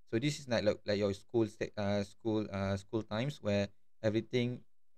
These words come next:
covered in class. So different things will be covered in, uh, different, uh, uh, different type of mode, learning mode. Okay, so I'm gonna show you later on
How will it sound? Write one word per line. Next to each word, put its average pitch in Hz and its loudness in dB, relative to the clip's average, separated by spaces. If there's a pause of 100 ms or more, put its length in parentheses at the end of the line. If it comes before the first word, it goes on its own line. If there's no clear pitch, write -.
(160)
covered 107 0
in 101 -6
class. 101 -2 (640)
So 110 4
different 147 2
things 135 0
will 113 -6
be 113 2
covered 107 0
in, 101 -2
uh, 98 -2
different, 107 -4
uh, 98 0 (800)
uh, 95 -6 (480)
different 107 -4
type 107 0
of 101 -4
mode, 110 0 (480)
learning 107 0
mode. 104 0 (880)
Okay, 123 2 (400)
so 110 4 (400)
I'm 117 -8
gonna 127 2
show 156 4
you 120 8
later 117 6
on 101 0